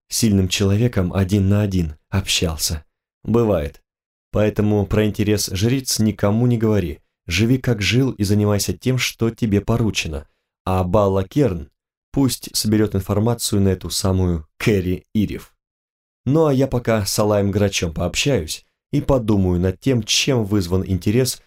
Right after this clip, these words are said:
служительниц культа к графу Ройха». «Всё сделаю, как скажешь». Шевалье заметно приободрился и поинтересовался. «М, дополнительные приказы будут?»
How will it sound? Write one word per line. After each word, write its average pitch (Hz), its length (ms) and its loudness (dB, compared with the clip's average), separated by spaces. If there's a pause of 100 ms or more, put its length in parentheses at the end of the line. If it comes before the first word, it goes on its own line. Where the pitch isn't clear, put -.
(100)
служительниц 110 840 0
культа 98 580 0
к 101 120 -6
графу 95 420 0
Ройха». 80 480 -2 (800)
«Всё 120 320 0
сделаю, 120 420 2
как 107 200 -2
скажешь». 101 600 -4 (380)
Шевалье 104 720 2
заметно 101 460 0
приободрился 92 880 0 (400)
и 123 80 0
поинтересовался. 117 1040 -2 (560)
«М, 104 240 -2
дополнительные 120 600 2
приказы 101 440 -2
будут?» 127 400 -4